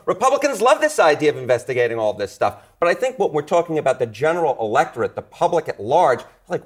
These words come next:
"What the heck is going on here?" And we're wasting our time with this. So I think this is gonna be a real problem for Jordan as he tries to investigate her and the whole Biden administration. Is,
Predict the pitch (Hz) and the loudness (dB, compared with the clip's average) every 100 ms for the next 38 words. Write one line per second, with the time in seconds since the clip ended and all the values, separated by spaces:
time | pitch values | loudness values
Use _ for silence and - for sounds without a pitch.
0 | 127 208 - - - - 170 175 131 104 | -12 -16 -8 -6 -6 -6 -10 -8 -14 -6
1 | 120 110 104 92 92 101 - 101 98 _ | -4 -2 -4 -8 -14 -18 -20 -20 -20 _
2 | - 147 160 180 226 180 147 127 - 139 | -4 0 2 2 0 -2 -2 -2 -4 -2
3 | 139 131 98 - - - _ _ - 170 | -2 -2 -6 -8 -18 -18 _ _ 0 2
4 | 160 - 170 240 240 220 180 - 170 156 | 2 0 -2 -2 -2 -4 -6 -4 -4 -2
5 | 139 127 175 - 165 - 226 175 156 120 | -4 0 -2 -2 -4 -4 -4 -8 -10 -6
6 | 131 131 143 120 127 - 127 131 160 160 | -2 -2 -2 -8 -10 -4 -2 -2 -4 -6
7 | 131 101 101 - 95 101 92 - _ _ | -6 -4 -4 -6 -6 -4 -4 -8 _ _
8 | 113 127 127 98 92 - 127 104 107 110 | 0 2 0 -2 -6 -2 -2 0 0 -2
9 | - 101 - 107 101 - 113 113 113 | -8 -12 -6 -4 -4 -4 -4 -4 -4